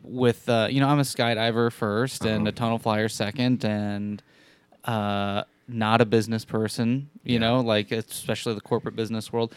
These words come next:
Speaker 1: So they brought in this guy who was a C E O for Weight Watchers and for Snap Kitchen, and I think there was an, a third, a third pretty large company. And I was like, "This guy doesn't know anything about flying. How is he gonna help iFly?"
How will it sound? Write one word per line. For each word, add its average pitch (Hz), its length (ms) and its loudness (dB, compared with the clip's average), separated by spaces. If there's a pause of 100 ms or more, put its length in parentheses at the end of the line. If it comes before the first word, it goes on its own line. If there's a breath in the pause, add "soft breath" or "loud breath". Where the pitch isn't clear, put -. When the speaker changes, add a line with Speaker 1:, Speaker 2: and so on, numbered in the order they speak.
(140)
Speaker 1:
So - 160 -2
they 117 160 4
brought 127 220 4
in 127 60 2
this 123 120 -2
guy 127 160 0
who 131 100 0
was 123 120 0
a 127 60 -4
C 143 320 -4
E 135 40 2
O 131 100 0
for 127 260 -2
Weight 123 240 2
Watchers 120 640 -2
and 113 140 -4
for 117 160 -4
Snap 117 360 -6
Kitchen, 117 580 -2
and 107 160 -2
I 104 80 -6
think 143 200 -8
there 123 100 -2
was 110 160 -4
an, 107 200 -6
a 110 80 -8
third, 107 400 -6
a 117 80 -6
third 110 220 -4
pretty 110 200 -6
large 104 300 -6
company. 107 360 -8 (220 loud breath)
And 160 80 -2
I - 20 4
was 156 100 2
like, 170 100 -4
"This 226 140 -6
guy 214 100 -6
doesn't 180 220 -4
know 180 100 -2
anything 170 240 -4
about 156 240 0
flying. 170 300 -2
How 143 180 -2
is 143 80 -4
he 143 80 -4
gonna 135 160 -2
help 123 200 -4
iFly?" 120 460 -8